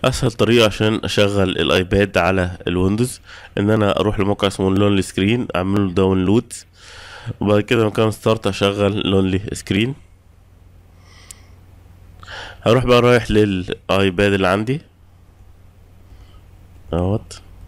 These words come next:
بحرك ال-، ال-، ال-، صباعي من، من اسفل الايباد لفوق لحد ما يظهر لي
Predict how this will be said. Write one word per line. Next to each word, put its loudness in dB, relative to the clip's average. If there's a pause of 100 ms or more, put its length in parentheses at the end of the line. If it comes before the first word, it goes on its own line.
(3750)
بحرك 4
ال-، 4
ال-، 4 (140)
ال-، -2
صباعي 4
من، -2 (180)
من 2
اسفل 0
الايباد 0
لفوق -2 (460)
لحد 0
ما 4
يظهر 2
لي -2